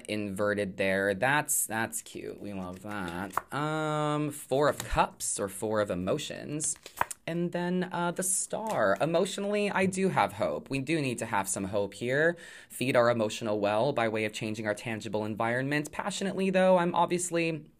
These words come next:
needing to remember myself and, and not be so frugal of my emotions and share. And that's why I'm having these conversations with you all,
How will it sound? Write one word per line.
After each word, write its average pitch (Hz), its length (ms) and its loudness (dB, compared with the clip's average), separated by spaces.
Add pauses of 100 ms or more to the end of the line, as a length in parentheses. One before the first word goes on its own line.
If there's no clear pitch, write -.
(380)
needing 143 420 0
to 135 460 2 (320)
remember 131 460 4
myself 117 720 0
and, 101 380 -2
and 101 400 -2 (260)
not 120 200 2
be 127 80 -4
so 117 200 0
frugal 120 460 -2
of 117 80 0
my 110 160 0
emotions 104 600 -2
and 98 140 -4
share. 95 580 0
And 107 140 -4
that's 98 180 -8
why 98 140 0
I'm 92 80 -2
having 98 280 -6
these 95 140 -6
conversations 95 640 -8
with 90 160 -12
you 85 260 -8
all, 101 320 -4